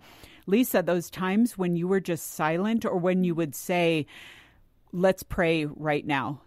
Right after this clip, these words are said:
And let's," and she said, "You would put your hand on my shoulder and just start praying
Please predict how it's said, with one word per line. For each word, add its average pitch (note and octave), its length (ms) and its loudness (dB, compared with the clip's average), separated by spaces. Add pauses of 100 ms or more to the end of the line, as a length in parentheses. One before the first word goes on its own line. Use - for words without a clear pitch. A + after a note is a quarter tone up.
(100)
And F3+ 240 2
let's," F#3+ 260 2
and F#3+ 180 -2
she G#3 100 -4
said, F3+ 260 0
"You F3+ 100 -4
would F3 140 0
put - 180 -4
your G#3 120 0
hand F#3 320 -2
on G3 100 0
my F3+ 120 -2
shoulder F3+ 580 -2
and E3 140 -2
just F3+ 180 -4
start D#3+ 300 -2
praying E3 760 0